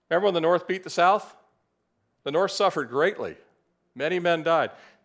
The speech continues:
The, the northern kingdom of Israel, which is not the northern kingdom today, the, the northern area of Israel would, would have cities that would be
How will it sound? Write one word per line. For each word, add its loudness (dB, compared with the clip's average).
The, -12
the -8
northern 0
kingdom -4
of -4
Israel, -4
which -8
is -18
not -2
the -16
northern -8
kingdom -12
today, -6
the, -10
the -12
northern -2
area 0
of -6
Israel -6
would, -4
would -8
have -4
cities -4
that -10
would -10
be -4